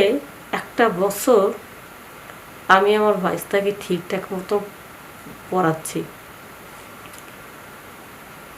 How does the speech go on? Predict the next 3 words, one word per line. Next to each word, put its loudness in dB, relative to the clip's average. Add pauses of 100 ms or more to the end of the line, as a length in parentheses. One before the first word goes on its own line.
(200)
পড়াতে 4 (160)
পড়াতে 8 (1700)
হঠাৎ 6